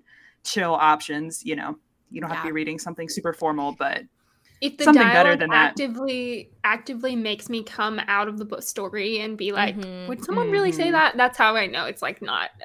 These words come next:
Speaker 3: not for me. But
Speaker 2: Yeah.
Speaker 3: like, I'm very
Speaker 1: Yeah.
Speaker 3: much here for, for, like, reading what's popular, because I'm, I'm very much like,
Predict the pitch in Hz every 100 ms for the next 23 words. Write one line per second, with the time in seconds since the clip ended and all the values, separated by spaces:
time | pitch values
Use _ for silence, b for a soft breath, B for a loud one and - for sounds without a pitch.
0 | - 247 196 - - - - 220 233 B
1 | B B - - 214 190 175 - _ 233
2 | 233 339 415 359 294 247 226 226 226 220
3 | - - - 220 208 196 196 - 214 226
4 | 208 202 - 190 196 233 226 226 214 220
5 | 196 202 208 - 226 220 214 208 202 202
6 | 214 202